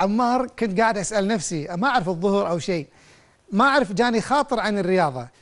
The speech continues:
طبعًا معلومة في ناس كثير ما يعرفونها، أنا متخصص في علم النفس الرياضي. وليس كله جزء منه، اسمه السلوك الحركي. عشان شي عبد الرحمن لما اتصل هو يعرف عني أن أنا أصلًا معد نفسي للرياضيين،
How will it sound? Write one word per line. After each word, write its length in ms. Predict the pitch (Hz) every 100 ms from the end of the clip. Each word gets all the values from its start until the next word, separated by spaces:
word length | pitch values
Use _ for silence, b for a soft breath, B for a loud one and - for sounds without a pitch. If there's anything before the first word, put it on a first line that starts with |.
| b -
طبعًا 220 | 220 233
معلومة 460 | 226 214 294 262
في 160 | 226 226
ناس 220 | 233 196
كثير 220 | - 254
ما 100 | 214
يعرفونها، 540 | 202 180 151 185 156 196
أنا 100 | 226
متخصص 760 | 214 202 233 226 - 233 202
في 160 | - 185
علم 240 | 196 220
النفس 340 | 196 214 185 202
الرياضي. 440 | 165 180 156 107 - _ _ b b b b b _
وليس 580 | 175 196 196 202 254 240
كله 440 | 226 247 226 220
جزء 280 | 196 247 208
منه، 200 | 214 185
اسمه 240 | 170 214 214
السلوك 460 | - 208 247 220
الحركي. 460 | 190 196 180 - 151
عشان 260 | 147 208
شي 100 | 180
عبد 180 | 240 196
الرحمن 300 | 202 165 226
لما 160 | 208 180
اتصل 400 | 233 196 202 202
هو 140 | 196
يعرف 340 | 214 214 180 180
عني 340 | 202 190 202 b b b b b -
أن 80 | 170
أنا 160 | 202 214
أصلًا 200 | - 202
معد 360 | 208 233 175
نفسي 320 | 208 208 -
للرياضيين، 760 | 190 190 185 180 175 190 240